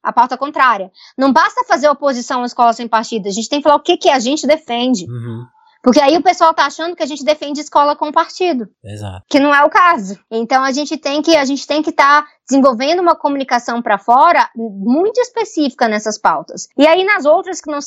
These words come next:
Speaker 1: não tão sendo miradas, a gente tem que colocar todo o peso ali, todo o peso ali.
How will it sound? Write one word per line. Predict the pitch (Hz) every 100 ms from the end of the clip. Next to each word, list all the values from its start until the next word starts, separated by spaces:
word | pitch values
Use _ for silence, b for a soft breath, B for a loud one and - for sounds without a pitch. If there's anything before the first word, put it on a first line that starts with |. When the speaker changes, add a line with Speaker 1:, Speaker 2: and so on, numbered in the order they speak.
| - -
Speaker 1:
não | 262 269
tão | 269
sendo | 262 240
miradas, | 220 214 285 359
a | 269
gente | 247 254
tem | 285 294
que | -
colocar | 294 302 311 311
todo | 330 330
o | 392
peso | 392 330 330
ali, | 381 311 262
todo | - 262
o | 294
peso | 294 339
ali. | 339 254